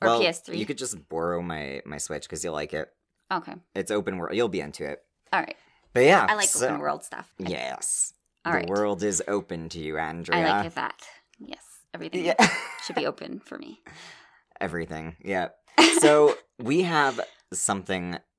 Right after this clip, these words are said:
Speaker 2: big
Speaker 1: Yeah, and
Speaker 2: to
Speaker 1: special.
Speaker 2: share with you. Big and special, just like last time. Um,
Speaker 1: <laughs>
Speaker 2: this is another Elizabeth,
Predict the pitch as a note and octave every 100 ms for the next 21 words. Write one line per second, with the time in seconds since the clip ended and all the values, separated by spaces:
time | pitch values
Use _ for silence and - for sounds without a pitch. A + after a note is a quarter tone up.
0 | G2+ G#2 E2+ D#2 - _ - A#3+ - _
1 | G#3+ - - F2+ D#2+ - E2 D#2+ E2 G2+
2 | E3 D#3+ - - C3+ - F2+ D#2+ D#2+ -
3 | - D#3 - D3+ C3 G2+ E2+ E2+ - F2
4 | E2 F#2+ - _ _ - B3+ B3+ - -
5 | - - - A#2 C#3+ D3 B2+ A2+ G#2+ A#2+
6 | A2 F2 D#2 E2 D#2 D#2+ D2 C#2+ C2